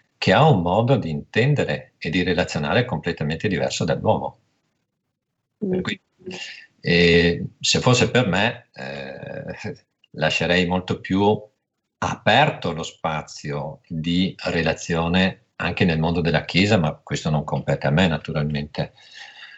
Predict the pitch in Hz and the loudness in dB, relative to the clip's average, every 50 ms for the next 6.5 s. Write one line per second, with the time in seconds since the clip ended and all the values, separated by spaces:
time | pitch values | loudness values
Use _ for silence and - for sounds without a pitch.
0 | _ _ _ _ _ - 104 107 110 110 107 - 107 104 104 95 - - 113 143 | _ _ _ _ _ 2 4 6 6 6 6 4 2 0 0 -2 0 0 0 2
1 | 175 180 143 101 - - 82 82 - 143 170 196 208 - - - 90 85 85 87 | 2 2 0 0 0 -4 -8 -6 -4 -4 -4 -2 -2 -4 -6 -6 -6 -8 -8 -8
2 | - - 98 95 95 98 101 120 139 151 147 - - - - - 110 110 - 151 | -8 -6 -4 -2 -2 0 0 2 2 2 0 0 -2 -4 0 0 -2 0 0 -2
3 | - - 73 71 - - 127 139 - 73 71 69 - - _ _ _ _ _ _ | -2 -2 -4 -4 0 2 2 2 2 0 -4 -6 -8 -10 _ _ _ _ _ _
4 | _ _ _ _ - - 87 113 127 123 - 107 92 90 85 71 78 76 76 76 | _ _ _ _ -10 -4 0 0 0 2 2 0 2 2 0 2 2 2 2 2
5 | 76 73 - - 82 76 73 73 71 71 67 65 69 - - _ _ _ - - | 0 -4 -6 -6 -4 -4 -2 -2 -4 -4 -6 -6 -8 -8 -10 _ _ _ -8 -6
6 | 64 67 - - 117 - 135 - - | -4 -2 2 2 2 2 2 -2 -6